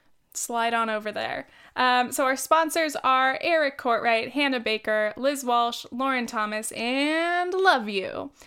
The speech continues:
Thank you guys so much for supporting the podcast, as always. I love every single one of you who's listening. So, holy shit.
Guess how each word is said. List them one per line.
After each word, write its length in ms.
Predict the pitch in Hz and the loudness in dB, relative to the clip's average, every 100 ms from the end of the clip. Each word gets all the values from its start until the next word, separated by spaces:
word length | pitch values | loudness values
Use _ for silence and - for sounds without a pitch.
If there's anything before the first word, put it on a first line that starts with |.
| - - - | -20 -12 -4
Thank 180 | 262 | -4
you 80 | 247 | -2
guys 220 | 226 214 214 | -2 -2 -2
so 180 | 269 | -2
much 320 | 262 233 - - | 0 -2 -4 -10
for 220 | - 240 | -8 -6
supporting 380 | - - 220 240 | -6 -4 -4 -4
the 80 | |
podcast, 640 | 240 226 226 254 247 247 - | -4 -2 -4 -4 -6 -6 -8
as 260 | - 254 269 | -4 -4 -4
always. 720 | 262 269 285 285 294 311 - - | -4 -2 -2 -2 -4 -6 -8 -6
I 100 | 254 254 | -4 0
love 200 | 247 240 | 0 -2
every 300 | 240 269 269 | -2 -2 -4
single 320 | 277 269 262 | -4 -4 -2
one 180 | 277 294 | -2 -2
of 80 | |
you 160 | 277 285 | -4 -4
who's 220 | 285 269 | -4 -4
listening. 520 | 269 247 247 247 254 - _ - - - - - - | -2 -2 -4 -4 -6 -10 _ -20 -20 -20 -20 -20 -8
So, 760 | - 277 269 277 277 269 - | 0 4 4 4 2 -2 -8
holy 500 | - - - 277 277 | -14 -8 -4 -2 0
shit. 540 | 269 - 254 76 - | -2 -4 -6 -6 -8